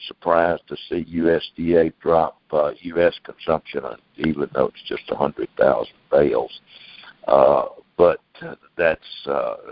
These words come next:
the flip side of that is, again, it's just a hundred thousand bales, so it's not, not that big a deal. Uh, certainly the, uh, decline in, in the U S D A ex-, export number was, uh,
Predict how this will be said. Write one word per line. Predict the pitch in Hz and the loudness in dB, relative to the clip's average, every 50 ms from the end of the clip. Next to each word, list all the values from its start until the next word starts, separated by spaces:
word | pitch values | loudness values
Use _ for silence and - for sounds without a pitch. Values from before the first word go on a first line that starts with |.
| 53 - _ _ _ _ - - - - - - _ _ _ | -16 -16 _ _ _ _ -20 -20 -20 -20 -20 -20 _ _ _
the | - - - | -12 -8 -2
flip | - 98 101 - - - | 2 2 2 2 0 -2
side | 80 80 78 71 71 | 2 2 2 4 2
of | 69 | 2
that | 76 76 76 76 78 | 0 2 2 2 0
is, | 80 - 80 87 80 67 | 0 0 0 0 -2 -2
again, | 71 73 - - 78 90 98 80 67 65 73 | -6 -8 -6 -4 -2 0 2 2 0 0 -2
it's | 67 65 - - - - - - | -4 -6 -6 -8 -20 -18 -6 0
just | 80 87 90 - - - - | 2 2 2 2 -2 -6 0
a | 71 67 64 | 0 0 0
hundred | 76 76 78 65 62 - - | 0 -6 -6 -8 -14 -12 -6
thousand | - 50 60 60 57 - 53 53 _ | -4 -2 -2 -2 -2 -6 -10 -10 _
bales, | - 76 80 76 52 50 55 - - | 0 2 2 2 0 -4 -8 -10 -10
so | - 53 | -12 -10
it's | 53 - - | -10 -10 -8
not, | - - - _ - | -8 -8 -8 _ -6
not | 73 67 - - - | -8 -8 -6 -4 -2
that | 65 - _ - | -2 -2 _ -2
big | 71 69 - - | -4 -4 -4 -6
a | - - _ - | -10 -8 _ 2
deal. | 85 85 76 67 64 - _ - - - - - _ _ _ _ _ _ _ _ _ _ _ _ _ _ _ _ _ _ _ _ _ - - | 2 2 2 0 -4 -6 _ -16 -16 -16 -18 -20 _ _ _ _ _ _ _ _ _ _ _ _ _ _ _ _ _ _ _ _ _ -18 -10
Uh, | - 76 76 76 73 73 73 - - _ _ - - - - - _ - - | -4 2 4 4 4 4 2 -2 -6 _ _ -20 -20 -20 -20 -20 _ -2 2
certainly | 110 110 107 - 87 87 90 87 78 - - | 4 4 4 2 -2 -6 -6 -8 -10 -12 -8
the, | 78 82 76 73 73 73 71 | -8 -8 -6 -6 -6 -6 -6
uh, | 69 67 62 65 | -6 -6 -8 -10
decline | 69 73 80 - - 87 92 92 87 82 78 73 71 71 71 | -6 -6 -6 -4 -2 0 0 0 2 0 -2 -4 -6 -8 -12
in, | 65 67 67 - - - | -12 -14 -16 -16 -14 -12
in | 71 71 69 69 67 | -12 -12 -12 -10 -12
the | - 67 67 _ - | -12 -12 -12 _ -6
U | 76 76 78 78 | -4 0 0 0
S | 71 69 - - | 0 -2 -6 -6
D | - 73 | 0 0
A | 73 62 71 73 82 | 2 2 4 2 2
ex-, | - _ _ - | 0 _ _ -6
export | - 85 - - _ - 80 80 - _ - | -6 -6 -6 -6 _ 2 2 2 2 _ -2
number | 69 71 71 69 69 71 | -4 -4 -4 -2 -2 -4
was, | 67 65 65 65 60 - - - - | -4 -4 -6 -8 -8 -10 -14 -8 -6
uh, | 55 57 50 | -6 -6 -6